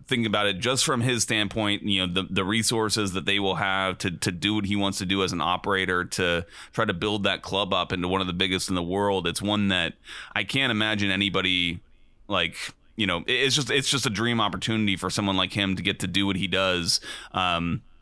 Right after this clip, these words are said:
and yeah, I mean, I, I totally understand. I mean, look, we can just put it out there. Like, the, the issue with, you know, the, the moral issue with this is that, you know, there's new Saudi ownership. The Saudi Arabia is, like, one of the biggest exporters of terrorism and, like,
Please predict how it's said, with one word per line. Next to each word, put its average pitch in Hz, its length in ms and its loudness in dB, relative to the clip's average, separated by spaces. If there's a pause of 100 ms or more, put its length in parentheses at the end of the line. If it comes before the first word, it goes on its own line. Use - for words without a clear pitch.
(800)
and 107 100 0
yeah, 95 300 0
I 104 80 0
mean, 113 180 2
I, 117 180 2
I 139 180 2
totally 175 260 2
understand. 120 360 0
I 104 40 0
mean, 110 180 0
look, 131 240 0
we 131 140 0
can 156 100 2
just 127 140 -2
put 147 120 2
it 113 80 2
out 104 220 0
there. 98 240 2
Like, 101 200 0
the, 104 280 2
the 107 180 -2
issue 110 640 2
with, 104 360 0
you 104 480 0
know, 92 240 -2
the, 101 100 2
the 110 160 0
moral 117 460 2
issue 101 400 2
with 104 240 0
this 98 340 4
is 98 180 0
that, 95 280 2
you 98 100 4
know, 90 80 4
there's 95 340 2
new 101 220 2
Saudi 104 720 2 (260)
ownership. 101 680 2
The 92 260 2 (100)
Saudi 104 360 2
Arabia 107 420 2
is, 101 80 0
like, 104 80 2
one 104 140 0
of 101 40 0
the 95 60 2
biggest 98 380 0
exporters 104 560 0
of 98 100 -2
terrorism 101 640 0
and, 92 120 0
like, 87 160 0